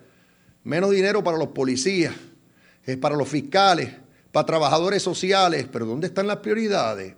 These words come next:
Y por otro lado, sí, yo reconozco que es un gobierno compartido,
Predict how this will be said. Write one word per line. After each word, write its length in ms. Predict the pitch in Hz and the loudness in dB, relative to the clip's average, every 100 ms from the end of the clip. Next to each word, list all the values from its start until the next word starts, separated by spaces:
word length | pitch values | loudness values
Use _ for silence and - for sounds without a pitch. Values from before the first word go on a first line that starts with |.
| _ | _
Y 120 | - 120 | -8 -6
por 200 | 110 107 | -6 -6
otro 180 | 120 | -4
lado, 480 | 170 233 233 160 151 - - | 0 2 2 0 -4 -8 -20
sí, 480 | - - - 147 190 | -18 -14 -6 -4 -4
yo 140 | 185 170 | -2 -2
reconozco 500 | 175 175 165 - 147 | -2 -4 -6 -4 -4
que 80 | |
es 60 | 143 | -2
un 100 | 147 | 0
gobierno 420 | 131 127 120 117 | 0 0 -2 -2
compartido, 840 | 117 117 101 101 - 98 101 170 | -4 -4 -6 -8 -10 -10 -8 -8